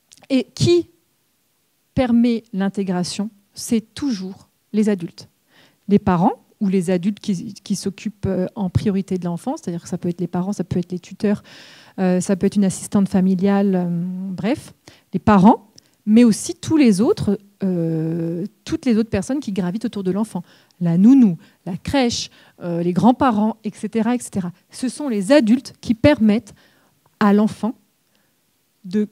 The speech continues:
d'accéder au processus d'intégration et de pouvoir connecter tous les cerveaux ensemble. Donc ça, c'est ce qui explique que les enfants ont une immaturité cérébrale. Eh ben, c'est juste,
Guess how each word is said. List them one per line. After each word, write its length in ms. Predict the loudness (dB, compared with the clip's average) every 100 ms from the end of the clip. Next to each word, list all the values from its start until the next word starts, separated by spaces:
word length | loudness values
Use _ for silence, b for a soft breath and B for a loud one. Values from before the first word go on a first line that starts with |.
| -2
d'accéder 600 | 2 2 0 -2 0 -2
au 80 | -4
processus 640 | -4 -4 -4 0 2 2
d'intégration 880 | 4 4 4 0 0 -2 -4 -10 -8
et 100 | -6
de 100 | -6
pouvoir 560 | -6 -10 0 2 2 0 -10 _
connecter 560 | -2 2 0 -2 -6 -6 _ _ _
tous 240 | -2 0 -2 -6
les 100 | -6
cerveaux 440 | -4 -6 -4 -8 -10 _ _ -6
ensemble. 460 | -6 -6 -10 -14 -16 _ -20 -10
Donc 220 | -6 -6
ça, 160 | -2 -2 -4 _ _ -10
c'est 180 | -2 -2
ce 100 | 0
qui 140 | 0
explique 640 | 0 -2 -4 -4 -4 -10 -6
que 220 | -4 -4 -6
les 240 | -6 -2
enfants 440 | -4 -4 -4 -4 _ _ _ _ _ _ _ 0
ont 180 | 0 2
une 200 | 2 4
immaturité 680 | 4 4 0 -4 -6 -4 -6
cérébrale. 520 | -6 -6 -6 -8 -10 -14 _ _ _ _ _ b b b b
Eh 40 | 4
ben, 140 | 6
c'est 180 | 6 2
juste, 420 | 2 -2 -4 -14